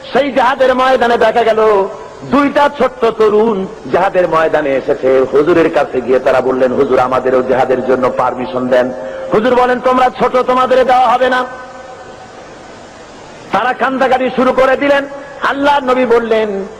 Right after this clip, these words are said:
"তোমাদের ভিতরে যার গায়ে শক্তি বেশি, তারে নেওয়া হবে। দেখি দুইজনে একটু দস্তাদস্তি করো, দেখি কার গায়ে শক্তি বেশি।"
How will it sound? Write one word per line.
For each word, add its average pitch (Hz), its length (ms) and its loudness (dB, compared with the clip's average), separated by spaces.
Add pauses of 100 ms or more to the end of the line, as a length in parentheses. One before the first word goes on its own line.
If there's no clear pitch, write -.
(120)
"তোমাদের 277 380 2
ভিতরে 233 680 2 (260)
যার 220 280 0
গায়ে 226 360 2
শক্তি 226 360 -2
বেশি, 208 440 0
তারে 175 220 0
নেওয়া 170 220 0
হবে। 151 300 2
দেখি 151 280 2
দুইজনে 151 420 2
একটু 143 240 0
দস্তাদস্তি 131 680 0
করো, 127 240 2
দেখি 127 300 0
কার 131 280 0
গায়ে 117 240 2
শক্তি 131 280 0
বেশি।" 127 320 0